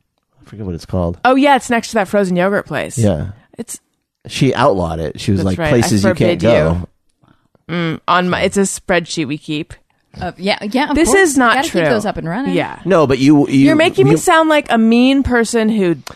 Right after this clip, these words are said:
Speaker 2: is not good at Jeopardy.
Speaker 1: No, no, no. It was more like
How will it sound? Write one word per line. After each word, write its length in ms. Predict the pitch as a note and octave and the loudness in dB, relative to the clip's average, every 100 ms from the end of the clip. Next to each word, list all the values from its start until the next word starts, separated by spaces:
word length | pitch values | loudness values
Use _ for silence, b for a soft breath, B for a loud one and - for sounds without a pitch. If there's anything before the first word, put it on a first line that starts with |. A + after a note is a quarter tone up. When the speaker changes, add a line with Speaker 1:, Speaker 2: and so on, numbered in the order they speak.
| - | -8
Speaker 2:
is 160 | E3+ | -4
not 260 | F3+ F#3 G3 | 0 2 2
good 160 | A3+ G#3+ | 2 2
at 80 | G#3 | 2
Jeopardy. 380 | F#3+ D#3 C#3+ | 0 2 2
Speaker 1:
No, 260 | B2 A2 G2+ | 4 4 2
no, 140 | G2+ G2 | 2 0
no. 200 | F#2+ - | 0 0
It 60 | C3 | 2
was 160 | C3+ B2+ | 2 4
more 120 | F3 | 4
like 220 | E3 A#2+ | 4 2